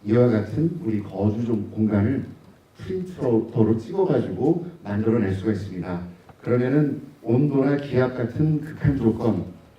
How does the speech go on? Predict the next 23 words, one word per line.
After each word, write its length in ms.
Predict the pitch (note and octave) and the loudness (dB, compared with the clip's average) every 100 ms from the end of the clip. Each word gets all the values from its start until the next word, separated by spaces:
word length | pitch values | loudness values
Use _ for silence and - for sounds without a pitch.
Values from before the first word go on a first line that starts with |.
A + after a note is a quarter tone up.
| - | -14
그다음에 260 | - A2 B2 | -4 -2 -2
코스믹 460 | F#3+ F#3+ G3 F3 | 0 0 0 0
레이, 280 | A2+ F2+ E2 - - - | 2 0 -2 -10 -20 -16
방사선 680 | - A2 A2+ A#2+ C3 D3 | -8 -4 -2 -2 0 0
입자들도 800 | C3 - B2+ G2+ G2 A#2+ F3+ G3+ - - | -2 -2 -2 0 0 2 2 0 -12 -16
막아낼 460 | - G#2+ A2 A2 F#2+ | -10 -2 0 0 -2
수가 560 | - - A#2+ B2 C#3 - - - | -8 -12 -4 -2 -2 -8 -18 -12
있는 240 | A2+ A2 G#2+ | 0 2 4
것이죠. 500 | F2 - G2+ G#2+ G2+ - - - - _ - _ - - _ _ _ _ - _ | 0 -4 -4 -4 -4 -12 -20 -20 -20 _ -20 _ -20 -20 _ _ _ _ -20 _
어, 320 | D3 D3+ D#3+ | 0 4 4
그다음에 240 | E3+ F#3+ G#3 | 4 2 8
무엇보다도 600 | D#3+ D#3+ E3 D#3+ E3 D#3 A#2 G#2 | 8 8 10 10 12 12 10 2
물이 600 | G#2 B2+ C#3 A2+ F#2 D#2+ | 2 2 2 2 -2 -4
우리 140 | G#2 G#2+ | -4 -2
생활에 440 | A2+ G#2 F#2+ G2 | 0 0 0 -2
반드시 320 | G2 F#2+ F2+ | -2 -6 -8
필요할 380 | F2+ - A#2+ F#2+ | -12 -4 0 0
텐데요. 400 | G2 E2 F#2+ C#3 - - - - - | 0 -2 -2 -2 -6 -14 -20 -20 -18
어, 300 | A2 A2 G#2+ G#2 | -2 2 2 0
지표 480 | - - D3+ D3 | -6 -8 2 2
아래뿐만 560 | - G#2 B2 - E3 D3 | 2 0 0 2 4 4
아니라 500 | A#2+ G2 E2+ F2+ - - | 4 2 -2 -4 -6 -10
최근에, 560 | D#3 C#3+ A#2 C3+ A2 - | -4 -2 0 -2 -4 -8